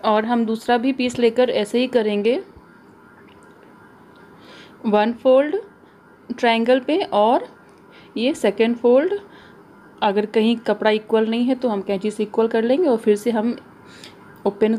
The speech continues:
side से ये हम शुरू करेंगे सिलाई लगाना और फिर लास्ट तक हम फिर लगा देंगे और फिर धागे को खींच के दोनों leaves को हम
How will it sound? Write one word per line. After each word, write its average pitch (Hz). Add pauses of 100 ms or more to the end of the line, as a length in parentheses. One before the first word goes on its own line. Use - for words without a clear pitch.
side 202
से 233
ये 220
हम 202
शुरू 202
करेंगे 214
सिलाई 196
लगाना 214 (1120)
और 202
फिर 226
लास्ट 202
तक 214
हम 208
फिर 247
लगा 190
देंगे 214
और 196
फिर 277 (720)
धागे 208
को 254
खींच 214
के 294 (2500)
दोनों 214
leaves 220
को 254
हम 269